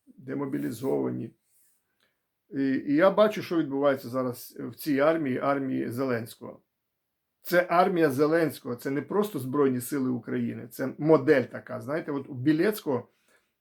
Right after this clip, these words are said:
там, нехай там ще в батальйоні якомусь Свободи, там якийсь, може, там, не знаю, Р Д К, Братство Корчинського, в них щось, щось інше, в них інша модель.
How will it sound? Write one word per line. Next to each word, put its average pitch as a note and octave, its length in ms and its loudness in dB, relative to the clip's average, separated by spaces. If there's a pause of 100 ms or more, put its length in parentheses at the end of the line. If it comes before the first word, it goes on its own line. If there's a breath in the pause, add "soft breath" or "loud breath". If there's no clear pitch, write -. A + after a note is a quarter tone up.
там, B2+ 300 -6
нехай C3+ 320 -8
там A#2+ 120 -8
ще C#3 140 -8
в C3+ 60 -6
батальйоні B2+ 440 -2
якомусь A#2+ 440 -6
Свободи, B2+ 500 0
там A#2+ 220 -6
якийсь, A#2+ 340 -8
може, A#2+ 260 -6 (560 soft breath)
там, A#2+ 400 -12
не A#2+ 140 -10
знаю, A#2 440 -8
Р B2 200 0
Д B2 100 -2
К, D#3 280 6
Братство B2+ 440 0
Корчинського, C#3+ 640 -8
в C#3+ 40 -4
них E3 120 -4
щось, C#3 260 -8
щось E3+ 340 0
інше, C#3 340 -2
в A#2 60 -6
них C3+ 200 -6
інша C3 260 -6
модель. A2 340 -6